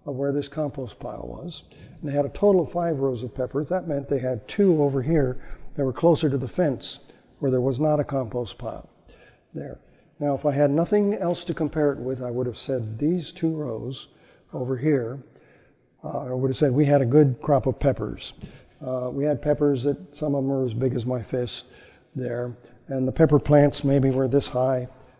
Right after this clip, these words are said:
um, at the top there. So I would have said we had a good, good crop of peppers there in those two rows. But now you move over to these three rows that were on top of that compost pile.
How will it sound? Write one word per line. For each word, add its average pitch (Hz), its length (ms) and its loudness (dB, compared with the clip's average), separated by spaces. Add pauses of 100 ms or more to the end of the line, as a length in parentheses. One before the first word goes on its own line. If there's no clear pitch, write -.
(140)
um, 120 380 -10 (220)
at 123 120 -12
the 127 100 -10
top - 500 -10 (400)
there. 127 180 -4
So 170 180 -4
I 180 60 -2
would 185 120 0
have 147 80 -6
said 147 180 -4
we 156 120 -4
had 151 180 -6
a 135 40 -4
good, 151 380 -4 (160)
good 180 180 -2
crop 151 260 -4
of 127 140 -10
peppers 127 380 -6
there 120 220 -8
in 117 80 -12
those 123 220 -8
two 143 180 -8
rows. 131 520 -8 (800)
But 175 360 0
now 139 100 -2
you 139 160 2
move 175 240 6
over 175 320 4
to 160 120 0
these 185 300 2
three 139 260 2
rows 120 560 -6 (160)
that 139 140 -4
were 127 160 -6
on 123 160 -8
top - 320 -8
of 143 80 -6
that 135 180 -6
compost 151 480 -8
pile. 110 340 -16